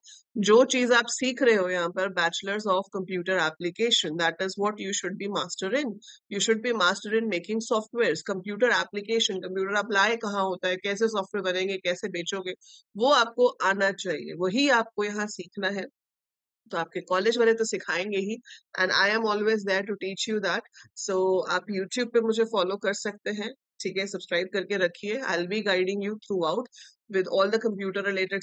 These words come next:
subjects, with internships, with placements, everything I'll be helping you out। और अगर आप मुझसे live पढ़ना चाहते हैं तो आप ऐप पे बीसीए सेमेस्टर वन का कोर्स है वो एनरोल कर सकते हैं। We take live classes every day, Monday to Friday,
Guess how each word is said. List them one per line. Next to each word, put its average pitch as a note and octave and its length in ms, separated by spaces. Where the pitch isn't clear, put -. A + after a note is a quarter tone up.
subjects, F3+ 520
with F3+ 180
internships, F3+ 600
with F3+ 100
placements, F3+ 600
everything G#3 340
I'll F3+ 180
be F#3+ 120
helping F3 440
you F#3 100
out। E3+ 140
और F3 300
अगर F#3+ 260
आप F#3 140
मुझसे F#3 220
live E3+ 300
पढ़ना G#3 240
चाहते G3+ 380
हैं G#3 220
तो G3+ 120
आप E3 160
ऐप F#3 260
पे G3+ 120
बीसीए F3 400
सेमेस्टर F3+ 360
वन E3+ 140
का E3+ 180
कोर्स F3 360
है G#3 80
वो F3+ 140
एनरोल D3+ 300
कर D#3+ 140
सकते G#3+ 360
हैं। G#3 100
We E3 380
take E3+ 320
live E3+ 120
classes E3+ 420
every F3+ 200
day, G3 120
Monday E3 280
to E3+ 120
Friday, A#2+ 280